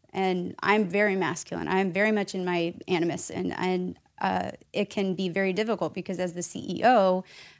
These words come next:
I have to transition. And a lot of women are like this. A lot of women are going through this, and it's very difficult.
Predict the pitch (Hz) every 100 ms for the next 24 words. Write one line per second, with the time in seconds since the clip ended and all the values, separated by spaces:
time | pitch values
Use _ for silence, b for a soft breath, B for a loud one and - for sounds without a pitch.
0 | - 190 180 - 170 180 180 170 185 -
1 | 156 160 - 180 185 185 226 254 240 226
2 | 226 202 185 185 208 - - - 180 190
3 | 208 202 202 190 180 165 185 185 180 -
4 | 226 240 185 175 180 175 - 185 180 160
5 | 214 208 208 - 160 -